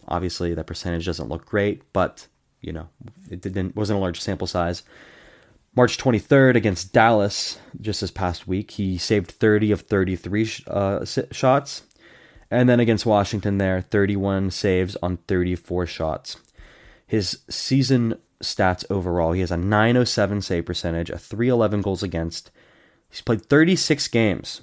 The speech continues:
this year. He has a fourteen, fifteen, and four record to show for it. And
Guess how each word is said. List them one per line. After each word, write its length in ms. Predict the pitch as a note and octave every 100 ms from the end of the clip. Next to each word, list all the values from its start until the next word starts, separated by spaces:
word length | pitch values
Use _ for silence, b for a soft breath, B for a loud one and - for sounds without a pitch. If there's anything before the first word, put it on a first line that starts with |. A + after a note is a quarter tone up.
| _ -
this 240 | F#2 -
year. 220 | A#1+ - - -
He 80 | F#2
has 80 | E2
a 80 |
fourteen, 580 | E2 B2+ C3 C3 A#2 A2+
fifteen, 540 | - A2 - - G#2+ -
and 200 | F2 -
four 380 | - G2 F#2+
record 500 | F#2 F#2 - F2+ F#2+ -
to 120 | E2+
show 320 | - C3 C#3
for 320 | C#3 C#3 C3
it. 140 | C#3 - b b b b b b b b b b _ _
And 540 | A#2 A2+ G#2+ G#2 G2